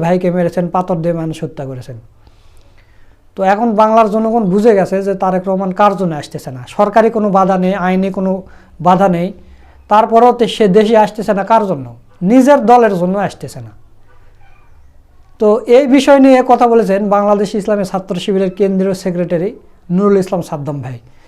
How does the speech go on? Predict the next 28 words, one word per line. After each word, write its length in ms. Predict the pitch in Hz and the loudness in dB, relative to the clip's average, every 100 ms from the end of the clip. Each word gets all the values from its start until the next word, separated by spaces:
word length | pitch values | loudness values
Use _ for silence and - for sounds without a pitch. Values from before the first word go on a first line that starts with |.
| _ | _
তিনি 140 | 240 240 | -4 -2
অসাধারণ 640 | 233 247 - 247 240 220 | 0 0 2 2 2 2
একটা 220 | 208 190 175 | 0 -2 -4
কথা 180 | 190 185 | -2 -2
বলেছেন, 300 | 175 - 240 | -2 -4 -4
যা 100 | 190 | -2
শুনলে 320 | 185 214 202 196 | -4 -4 -2 -2
আপনারা 300 | 185 175 170 | -2 -4 -6
অবাক 200 | 156 151 | -6 -8
হয়ে 100 | 151 | -10
যাবেন। 220 | 127 117 117 _ - - - - | -14 -16 -20 _ -20 -20 -20 -10
তো 40 | 208 | 0
প্রিয় 180 | 254 | 2
দর্শক, 340 | 247 262 262 285 | 4 4 4 -2
সেই 280 | 285 - 240 | -4 2 4
ভিডিওটা 400 | 196 170 185 196 196 | 4 2 0 0 -2
আপনাদের 300 | 175 175 165 139 | -2 -4 -6 -4
দেখাবো। 320 | 170 170 139 226 - _ - _ - - _ _ - - | -4 -4 -6 -10 -12 _ -20 _ -20 -20 _ _ -18 -6
তো 60 | |
তার 200 | 214 269 262 | 0 2 2
আগে 180 | 262 262 | 2 2
কয়েকটা 260 | 254 254 240 247 | 2 2 2 2
কথা 160 | 240 | 2
বলে 180 | 233 226 | 2 2
নিই, 140 | 220 233 | 2 0
সেটা 220 | 254 240 | 0 2
হচ্ছে 160 | 233 240 | 2 2
যে 140 | 226 | 4